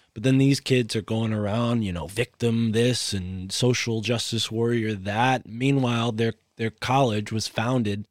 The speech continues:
by slave owners and Native American slaughterers and, you know, occultists, literal occultists, dark magic occultists. And I,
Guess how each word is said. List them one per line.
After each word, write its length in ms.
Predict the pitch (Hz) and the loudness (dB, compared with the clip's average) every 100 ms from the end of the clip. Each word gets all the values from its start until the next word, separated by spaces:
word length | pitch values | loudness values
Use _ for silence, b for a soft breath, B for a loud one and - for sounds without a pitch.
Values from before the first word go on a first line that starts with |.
| _ | _
by 160 | 98 101 | -4 -4
slave 560 | - 117 113 120 107 b b b - | -4 -2 0 0 -2 b b b -6
owners 560 | 117 120 123 131 127 B B B B - - | 0 4 6 4 2 B B B B -20 -10
and 220 | 95 104 | -6 0
Native 260 | 113 120 | 2 2
American 720 | 117 113 113 120 120 - 117 110 | 2 2 2 2 -2 -2 -2 -2
slaughterers 840 | - 120 113 120 123 131 139 135 b b b | -2 0 2 2 2 4 4 2 b b b
and, 440 | - 117 117 117 - | -2 0 0 -2 -2
you 160 | 135 117 | -2 0
know, 320 | 113 120 - _ _ | 0 -2 -4 _ _
occultists, 760 | 131 - 170 220 - 82 - - | -6 6 6 6 2 -4 -6 0
literal 540 | 123 180 156 143 139 | 6 8 8 8 6
occultists, 640 | 135 - 165 185 123 90 | 2 2 2 2 -4 -6
dark 320 | - 113 131 127 | -2 -2 -2 -2
magic 400 | 123 117 117 - | -2 -2 -6 -10
occultists. 680 | - 139 156 - 90 - | -4 -2 -2 -8 -8 -6
And 140 | 110 | -2
I, 100 | 104 | -2